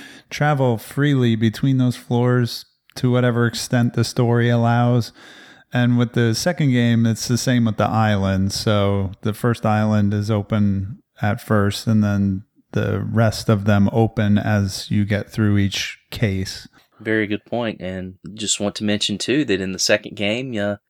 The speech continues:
Speaker 2: at one point you revisit the original school, which is a very interesting twist. And, uh, you know, for people that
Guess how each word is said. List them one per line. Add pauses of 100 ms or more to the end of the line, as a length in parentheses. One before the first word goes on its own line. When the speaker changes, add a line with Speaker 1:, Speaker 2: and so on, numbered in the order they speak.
Speaker 2:
at
one
point
you
revisit (180)
the
original
school,
which
is
a
very
interesting
twist.
And,
uh, (540)
you
know,
for
people
that